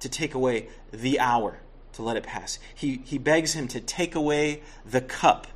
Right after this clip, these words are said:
These are not discreetly whispered prayers. Hebrews five gives us a windows into, gives us a little window into this. It tells us that these are loud cries of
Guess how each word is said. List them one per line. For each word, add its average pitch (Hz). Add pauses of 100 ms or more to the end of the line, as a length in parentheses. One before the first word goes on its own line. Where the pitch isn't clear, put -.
(1300)
These 160
are 190
not 160 (260)
discreetly 139
whispered 117
prayers. 95 (580)
Hebrews 156
five 123 (360)
gives 139
us 135
a 123
windows 123
into, 123
gives 135
us 131
a 127
little 123
window 123
into 127
this. 110
It 123
tells 151
us 135 (260)
that 117
these 147
are 113
loud 127
cries 123
of 92